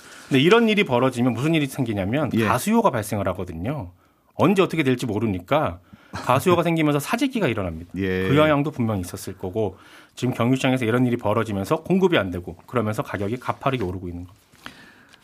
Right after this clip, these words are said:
Speaker 2: 아니 근데 등유 말씀도 하-, 해주셨는데
Speaker 1: 네.
Speaker 2: 등유하고 경유하고 무슨 관계가 있습니까?
Speaker 1: 요건 저도 취재하면서 좀 새로웠던 건데
Speaker 2: 네.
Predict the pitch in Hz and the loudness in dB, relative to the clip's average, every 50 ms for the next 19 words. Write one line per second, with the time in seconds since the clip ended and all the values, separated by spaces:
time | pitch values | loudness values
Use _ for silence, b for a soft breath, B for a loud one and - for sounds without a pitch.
0 | _ _ 120 143 147 127 139 147 139 110 92 80 76 - - - - 143 165 196 | _ _ 2 4 4 4 2 2 4 4 2 2 0 -6 -12 -2 2 4 6 6
1 | 214 214 220 208 208 202 190 185 180 175 165 160 156 143 131 120 113 113 - 127 | 8 6 6 6 6 4 4 4 2 2 2 0 2 2 2 2 2 2 0 0
2 | 117 110 110 117 - - - 151 156 - 156 - 147 120 113 104 87 82 87 90 | 0 0 -2 -2 -6 -4 -4 -4 -4 -4 -4 -2 0 0 2 0 0 0 -2 -2
3 | 104 107 107 98 87 - 180 196 208 214 208 208 202 190 165 151 135 139 139 135 | 0 0 0 -2 0 2 4 4 6 6 6 4 4 2 2 0 0 -2 -2 -2
4 | 127 113 107 - 113 107 113 113 110 98 92 85 104 90 85 101 104 127 131 120 | -2 -4 -2 0 0 2 2 2 2 0 0 -4 -6 -6 -4 -2 0 0 2 2
5 | 110 101 104 95 85 82 76 76 69 - 76 71 62 - - - - - _ 123 | 2 0 0 -2 -2 -4 -4 -6 -6 -6 -8 -8 -8 -6 -8 -8 -8 -6 _ 0
6 | 131 165 180 160 156 147 151 143 - - 196 190 185 180 175 160 160 143 - - | 2 2 4 2 2 0 -2 -6 -4 0 0 0 2 2 0 0 -2 -2 0 0
7 | 214 196 185 175 - 143 120 107 98 95 95 139 147 113 87 82 90 98 92 82 | 2 2 2 2 0 0 0 0 0 0 0 0 0 0 -2 -4 -4 -4 -4 -6
8 | 85 | -8